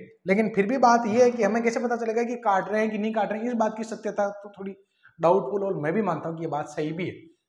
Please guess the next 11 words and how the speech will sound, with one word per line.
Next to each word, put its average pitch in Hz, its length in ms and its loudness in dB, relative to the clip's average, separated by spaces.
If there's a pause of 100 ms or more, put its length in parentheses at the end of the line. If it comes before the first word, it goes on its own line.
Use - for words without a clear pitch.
(220)
तो 151 60 -10
फिर 160 140 -8
हमारे 156 200 -6
पास 160 180 -6
एक 165 100 -14
समाधान 143 380 -6
है, 101 100 -12 (1200)
जैसे 151 320 -4
एक्स 165 140 -6
प्लस 165 300 -10
वाई, 156 160 -2